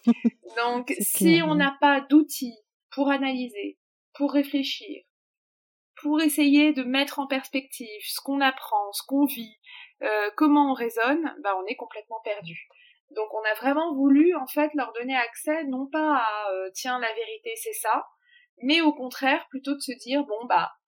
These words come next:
Speaker 2: on, ce qu'on peut vous proposer, c'est de travailler, en fait, ce que vous avez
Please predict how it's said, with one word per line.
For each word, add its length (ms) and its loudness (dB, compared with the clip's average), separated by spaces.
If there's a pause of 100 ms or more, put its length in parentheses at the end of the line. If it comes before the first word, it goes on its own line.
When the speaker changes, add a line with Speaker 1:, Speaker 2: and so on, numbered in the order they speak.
(460)
Speaker 2:
on, 220 -4
ce 200 -12
qu'on 300 -2
peut 160 0
vous 120 4
proposer, 720 -2
c'est 360 -4
de 100 -6
travailler, 500 -4
en 120 -8
fait, 200 -10
ce 60 -14
que 80 -14
vous 240 -10
avez 240 -8